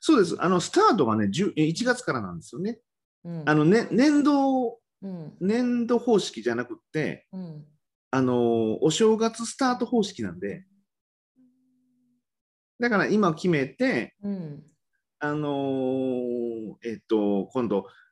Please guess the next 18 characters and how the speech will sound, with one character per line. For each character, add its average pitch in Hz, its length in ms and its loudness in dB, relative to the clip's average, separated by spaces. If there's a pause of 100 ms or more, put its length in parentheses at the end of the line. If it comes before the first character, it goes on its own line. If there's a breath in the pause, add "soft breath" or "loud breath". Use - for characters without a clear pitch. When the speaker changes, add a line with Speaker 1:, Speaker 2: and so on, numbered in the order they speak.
(120)
Speaker 1:
例 127 140 -2
え 107 40 0
ば 92 120 0
年 160 520 2
末 160 180 -4
ぐ 160 140 0
ら 131 160 -2
い 104 100 -6
の 101 180 -2
催 131 340 0
し 131 220 -10
に 131 80 -6
向 135 140 -10
け 120 140 -2
て、 190 200 0
来 135 300 2
年 131 360 -2
の 180 380 -4